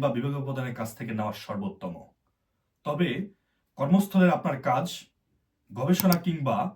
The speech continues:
উচ্চশিক্ষার সাথে যদি সম্পৃক্ত হয়, তাহলে অবশ্যই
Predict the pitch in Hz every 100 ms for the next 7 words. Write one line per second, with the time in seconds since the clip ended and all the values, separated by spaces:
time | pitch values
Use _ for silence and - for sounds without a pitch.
0 | _ _ _ 143 139 220 208 185 180 -
1 | 175 151 139 - 117 139 - 117 - -
2 | 95 - _ _ _ - 135 131 139 170
3 | 196 - 185